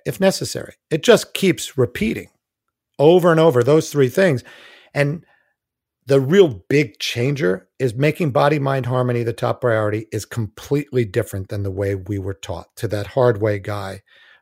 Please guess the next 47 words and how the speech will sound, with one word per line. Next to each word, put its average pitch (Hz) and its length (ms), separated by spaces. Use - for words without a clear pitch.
who 120 180
I 113 140
was, 98 480
who 127 100
was 123 160
taught 120 240
to 123 80
dig 113 340
in, 107 200
be 120 240
a 120 60
man, 107 340
give 120 200
a 135 60
hundred 117 340
ten 117 160
percent. 104 640
The 117 120
harder 147 260
you 135 160
work, 127 260
if 127 140
you 170 200
outwork 143 460
the 123 140
other 127 160
guy 123 240
and 120 100
you 120 100
put 123 180
in 113 120
one 135 200
more 131 220
hour 123 280
than 117 180
them, 127 320
you're 123 260
gonna 113 180
be 110 120
successful. 104 760
That's 127 280
how 120 80
you 107 160
get 101 200
to - 60
be 101 160
great. 92 280